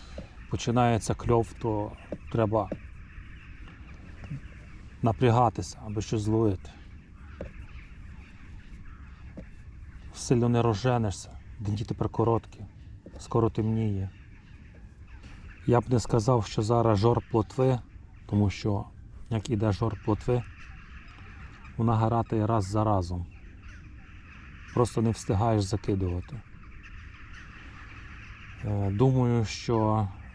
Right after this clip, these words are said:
жор плотви почнеться кінець листопада, коли будуть вже такі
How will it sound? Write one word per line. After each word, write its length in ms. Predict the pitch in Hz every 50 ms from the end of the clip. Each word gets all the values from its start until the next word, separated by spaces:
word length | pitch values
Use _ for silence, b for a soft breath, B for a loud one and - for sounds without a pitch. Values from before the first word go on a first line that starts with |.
| - 135
жор 300 | 98 98 113 123 123 123 - -
плотви 380 | 120 107 - 117 123 127 123 - - -
почнеться 720 | 107 - - - - 117 113 - - - - 107 101 101 - - -
кінець 360 | - 110 117 117 104 - -
листопада, 680 | 113 101 - - - 98 - - 104 95 98 92 92 95 - - B B B B B B B
коли 220 | - 117 113 117
будуть 300 | 107 104 120 110 113 110
вже 380 | 101 101 98 113 113 107 104 101 -
такі 680 | 110 98 - - 117 110 107 104 101 101 98 95